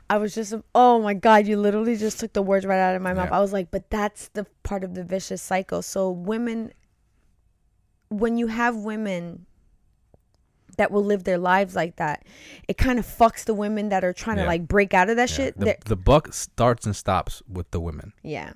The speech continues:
Speaker 2: It
Speaker 1: Wh-,
Speaker 2: really does, 'cause
Speaker 1: wh-, when it comes to that.
Speaker 2: Yeah, when it comes to that, because if, if women didn't respond to it, then it would be powerless
Speaker 1: Correct.
Speaker 2: with men. They, it just,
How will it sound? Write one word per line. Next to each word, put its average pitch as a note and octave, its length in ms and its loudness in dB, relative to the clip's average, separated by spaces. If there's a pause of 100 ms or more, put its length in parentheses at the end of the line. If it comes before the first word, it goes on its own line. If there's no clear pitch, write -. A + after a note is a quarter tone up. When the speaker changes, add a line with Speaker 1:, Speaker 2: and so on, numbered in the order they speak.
(120)
Speaker 2:
It G2 80 -4
Speaker 1:
Wh-, G2 60 0
Speaker 2:
really G2 160 0
does, E2 180 -6
'cause A3 200 0
Speaker 1:
wh-, - 340 -20
when G#3+ 140 -4
it G3 80 -8
comes G#3 240 -4
to E3+ 120 -4
that. D3 240 -4
Speaker 2:
Yeah, G#2+ 300 0
when G2+ 160 -2
it G2+ 100 -2
comes G#2 220 -2
to F#2+ 80 -6
that, F#2 180 -2
because E2+ 300 -8
if, F2+ 180 -8 (240)
if - 240 -8
women A#2+ 460 -2
didn't G#2 300 -4
respond G2+ 460 -2
to C3+ 140 2
it, D3 200 2 (400)
then F#2 480 -4 (100)
it G#2+ 180 -8
would F#2+ 460 -8 (140)
be F#2 100 -6
powerless E2+ 880 -6 (300)
Speaker 1:
Correct. D#3+ 320 -12
Speaker 2:
with F2 200 -10
men. E2+ 420 -10
They, F2+ 180 -8
it F#2+ 160 -8
just, F2+ 180 -10